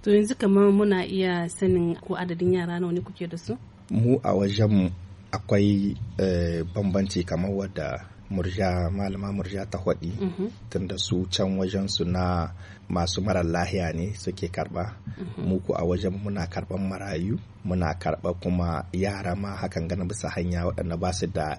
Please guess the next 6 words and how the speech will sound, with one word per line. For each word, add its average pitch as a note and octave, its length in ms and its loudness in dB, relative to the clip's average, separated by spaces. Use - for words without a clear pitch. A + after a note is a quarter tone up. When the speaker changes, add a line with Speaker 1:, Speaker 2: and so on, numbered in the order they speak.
Speaker 2:
iyali. F#2 500 0
Speaker 1:
Mhm. F#3+ 320 -8
Speaker 2:
An D#2 140 -8
ka - 160 -2
bari G2 420 -2
kuma F2 520 -2